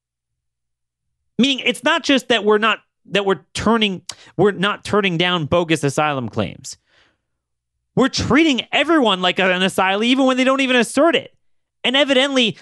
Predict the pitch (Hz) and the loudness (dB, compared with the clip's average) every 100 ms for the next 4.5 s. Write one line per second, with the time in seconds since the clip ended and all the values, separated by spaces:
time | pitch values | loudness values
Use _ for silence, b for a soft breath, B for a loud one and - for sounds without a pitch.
0 | B 226 240 214 240 262 240 202 165 175 | B 0 2 2 0 0 0 0 0 -2
1 | 165 202 214 190 - 175 190 175 147 180 | 0 0 0 -2 -2 -2 0 0 0 0
2 | 180 180 139 139 - 190 160 175 170 151 | 2 0 0 -2 -2 -4 -2 -2 0 0
3 | 156 160 139 143 156 151 139 - 160 160 | -2 -2 0 0 0 -2 -4 -4 -2 0
4 | 147 139 147 196 117 | 0 0 0 -2 -4